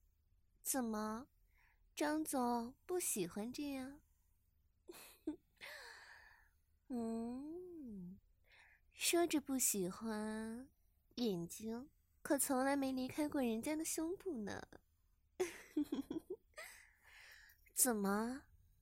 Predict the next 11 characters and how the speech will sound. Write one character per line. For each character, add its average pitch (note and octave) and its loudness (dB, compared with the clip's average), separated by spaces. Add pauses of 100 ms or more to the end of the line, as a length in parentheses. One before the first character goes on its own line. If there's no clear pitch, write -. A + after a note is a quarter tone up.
(240)
人 D4+ 4
家 E4+ 8
这 E4 8
对 C#4 4 (140)
吃 C#4 4
多 C#4+ 2
木 C#4+ 0
瓜 C4+ 0
的 C#4 2
胸 A#3 0
部 A3 -2